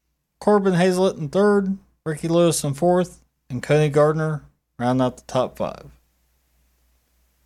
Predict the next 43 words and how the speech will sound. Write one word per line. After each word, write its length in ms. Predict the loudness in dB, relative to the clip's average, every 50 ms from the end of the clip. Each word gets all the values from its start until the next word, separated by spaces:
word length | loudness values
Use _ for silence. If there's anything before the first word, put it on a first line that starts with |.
| _ _ _ _ _ _ _ _ _ _ _ _ _ _ _ _ _ _ _ _ _ _ _ _ _ _ _
So 160 | -2 2 2 4
again, 320 | 4 4 2 2 4 4
a 100 | 4 4
lot 240 | 6 6 6 6 6
of 60 | 4
races 400 | 4 4 2 2 0 -2 -2 0
lost 340 | 2 4 4 4 2 0 0
there 220 | 0 2 2 2
in 60 | 0
the 100 | 0 0
last 360 | 0 2 2 2 0 -2 -4 -6
week 220 | -6 -6 -6 -6
to, 220 | -8 -8 -8 -10 -14 _ _ _ _ _ _
due 160 | -2 0 2
to 120 | 2 2 2
the 160 | 2 2 2
weather. 540 | 4 4 4 4 4 2 0 0 -2 -4 -10 -14 _ _ _ _ _ _ _ _ _ _ _ _ _ _
Uh, 200 | -10 -8 -6 -4 -2
it 40 | 0
was 260 | 2 2 2 2 2
nice 220 | 0 2 0 0
to 60 | -2
see 220 | -2 -2 -2 -2 -2
some 260 | 0 0 0 0 0
of 80 | 0 0
the 60 | -2
series 560 | -2 -2 0 2 2 2 2 2 0 0 -4
finally 360 | -4 -2 0 0 2 0 0
get 160 | 0 -2 -4
some, 320 | -4 -4 -2 -2 -2 0 0
uh, 360 | 0 2 2 2 0 0 -2 -6 -12 _ _ _
racing 320 | -2 -2 0 0 0 0 0
action 300 | 0 0 -2 -4 -4 -2
going. 400 | 0 2 2 4 2 2 -2 -4 -8 _ _ _ _ _ _ _ _ _ _ _ _ _ _
Uh, 280 | -10 -8 -6 -4 -4 -4
some 260 | -4 -2 0 0 0
of 60 | 0
the 60 | 0
series 400 | 0 0 0 0 0 0 0 0
there, 280 | 2 2 4 4 2 2
the 80 | 0 0
Boss 280 | 2 2 2 2 0
Sprints, 640 | -2 -6 -4 -4 -2 -2 -2 -2 -4 -6 -8 -8